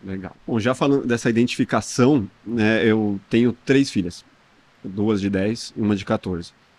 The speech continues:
Eu percebo muita facilidade em uma delas, principalmente, a Vivian, que ela já até fez comercial com a gente.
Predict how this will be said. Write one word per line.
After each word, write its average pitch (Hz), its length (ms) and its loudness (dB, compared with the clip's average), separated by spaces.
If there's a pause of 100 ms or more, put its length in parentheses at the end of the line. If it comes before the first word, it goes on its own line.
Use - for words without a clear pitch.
(300)
Eu 110 80 -2
percebo 135 420 2
muita 151 380 4
facilidade 113 720 -2 (380)
em 117 180 4
uma 139 200 4
delas, 101 280 2
principalmente, 107 680 -2
a 110 40 2
Vivian, 92 300 0
que - 100 -12
ela 104 80 0
já 104 100 -2
até 117 140 -4
fez 120 200 -4
comercial 104 480 -2
com - 80 -8
a 104 80 -2
gente. 90 320 -8